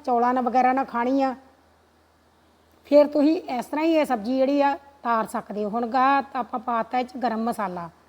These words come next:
ਥੋੜ੍ਹਾ ਜਿਹਾ ਗਰਮ ਮਸਾਲਾ ਪਾਤਾ ਤੇ ਤੁਸੀਂ ਜਿਹੜੀ ਤੇ ਸਬਜ਼ੀ ਆ ਇਸ ਤਰ੍ਹਾਂ ਵੀ ਖਾ ਸਕਦੇ ਹੋ। ਤੇ ਜੇ ਪਾਣੀ ਵਿੱਚੋਂ ਸੁਕਾ ਸਕਦੇ ਹੋ ਤੇ ਆਪਣਾ ਮਤਲਬ ਨਹੀਂ, ਅ, ਸੌਰੀ, ਅ, ਪਾਣੀ ਵਾਲੀ ਤੇ ਸਬਜ਼ੀ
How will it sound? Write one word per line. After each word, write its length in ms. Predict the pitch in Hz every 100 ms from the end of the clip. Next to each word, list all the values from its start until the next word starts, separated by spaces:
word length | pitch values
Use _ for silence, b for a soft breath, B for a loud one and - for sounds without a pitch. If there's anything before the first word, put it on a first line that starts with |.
| _ _ _ _ _ _ _
ਥੋੜ੍ਹਾ 300 | 233 269 285
ਜਿਹਾ 120 | 254 240
ਗਰਮ 240 | 226 208
ਮਸਾਲਾ 300 | 202 214 208
ਪਾਤਾ 460 | 202 233 233 277 285 - _ _ _ _ _ _ _ _ _ _ _ _ _
ਤੇ 340 | 294 277 294 294
ਤੁਸੀਂ 380 | 294 269 302 285
ਜਿਹੜੀ 280 | 277 294
ਤੇ 240 | 285 285 269
ਸਬਜ਼ੀ 380 | 254 202 233 285
ਆ 100 | 285
ਇਸ 160 | 214
ਤਰ੍ਹਾਂ 160 | 226 269
ਵੀ 220 | 302 302
ਖਾ 200 | 247 233
ਸਕਦੇ 380 | 208 214 196 190
ਹੋ। 100 | 180 - _ _ _ _ _ _ _ _ _ _ _
ਤੇ 60 | 262
ਜੇ 160 | 285
ਪਾਣੀ 380 | 269 247 240 262
ਵਿੱਚੋਂ 220 | 254 269
ਸੁਕਾ 280 | 233 240 214
ਸਕਦੇ 380 | 233 214 262 285
ਹੋ 140 | 294
ਤੇ 460 | 294 277 262 247 214 -
ਆਪਣਾ 240 | 233 240
ਮਤਲਬ 240 | 226 226 226
ਨਹੀਂ, 260 | 214 302
ਅ, 260 | 294 277 247
ਸੌਰੀ, 300 | - 226 233
ਅ, 400 | - _ 254 233 226
ਪਾਣੀ 360 | 247 220 220 226
ਵਾਲੀ 260 | 214 214 220 -
ਤੇ 100 | 240
ਸਬਜ਼ੀ 380 | - 180 220